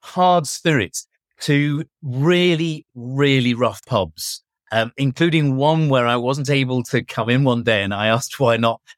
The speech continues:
And she said, "We'd found a dead terrorist in the lavatories." And this guy had been murdered overnight. And they were quite famous as a, a kind of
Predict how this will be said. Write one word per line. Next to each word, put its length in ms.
And 160
she 160
said, 220
"We'd 180
found 320
a 60
dead 360
terrorist 640
in 100
the 60
lavatories." 720
And 240
this 260
guy 300
had 260
been 320
murdered 560
overnight. 600
And 120
they 40
were 120
quite 400
famous 680
as 160
a, 340
a 80
kind 220
of 100